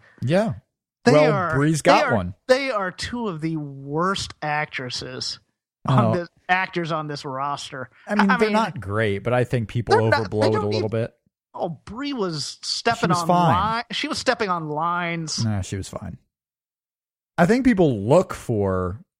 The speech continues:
Speaker 1: too much when they see the Bellas on screen. I mean, it's pro wrestling. She was fine. She's not screwing anything up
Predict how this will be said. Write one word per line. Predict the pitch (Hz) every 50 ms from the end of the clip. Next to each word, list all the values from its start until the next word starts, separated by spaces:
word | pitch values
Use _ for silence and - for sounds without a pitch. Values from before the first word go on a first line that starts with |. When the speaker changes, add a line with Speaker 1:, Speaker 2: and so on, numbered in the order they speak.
| _ _ _ -
Speaker 1:
too | - - 185 170
much | 139 117 147 214 - - - - -
when | 117 104
they | 95 95
see | - - 120 98
the | 101 87
Bellas | - 104 98 98 95 - -
on | 87 87 87
screen. | - - - 101 95 90
I | 92
mean, | 120 135 147
it's | 156 -
pro | - - 254 226
wrestling. | 180 165 175 185 - - - - - - - _ _ _ _ _ _ _ _ _ _ _ _ _ _ _ _ _ _
She | - - 196
was | 196 180 -
fine. | - 220 214 220 214 151 92 98 143 151 - _ _ _ _ _ _ _ _ _ _ _ _ _ _ _ -
She's | 208 220
not | 247 240 202 - - _ _ _ _ _ -
screwing | - - - - - 214 254 269 220 175 160
anything | 156 156 139 - 143 131 131 151
up | 147 95 - - -